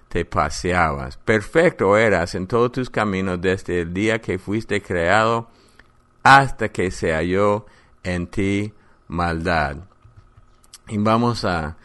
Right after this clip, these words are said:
a parar aquí. Eh, sigue hablando de él. Ezequiel comienza, o Dios comienza hablando del rey de Tiro, pero después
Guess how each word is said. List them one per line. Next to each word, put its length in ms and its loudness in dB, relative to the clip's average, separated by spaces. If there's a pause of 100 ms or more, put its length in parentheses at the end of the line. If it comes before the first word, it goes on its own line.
(200)
a 160 -6
parar 360 0
aquí. 400 -6 (840)
Eh, 80 -6
sigue 400 0
hablando 400 -2
de 280 -2
él. 140 -6 (1160)
Ezequiel 680 2
comienza, 640 0
o 160 0
Dios 380 2
comienza 800 0
hablando 480 0
del 200 2
rey 220 0
de 160 -2
Tiro, 640 -2
pero 280 -2
después 840 -2